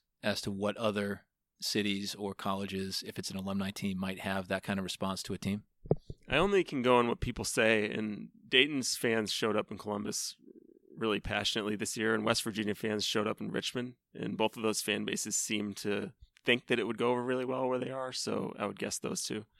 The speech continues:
Speaker 1: What do you think it was about the Wichita situation particularly that could be replicated other places?
Speaker 2: Partnering with the school itself as a marketing partner and, uh, and business partner made, like, a hundred percent of the difference, because otherwise we're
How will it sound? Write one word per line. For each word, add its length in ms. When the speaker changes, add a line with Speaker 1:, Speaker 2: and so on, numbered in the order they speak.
Speaker 1:
What 80
do 60
you 80
think 160
it 80
was 380
about 500
the 80
Wichita 420
situation 560
particularly 680
that 260
could 160
be 100
replicated 640
other 200
places? 440
Speaker 2:
Partnering 360
with 100
the 60
school 360
itself 560
as 120
a 40
marketing 400
partner 440
and, 280
uh, 300
and 140
business 300
partner 520
made, 320
like, 160
a 40
hundred 200
percent 240
of 40
the 60
difference, 540
because 320
otherwise 540
we're 300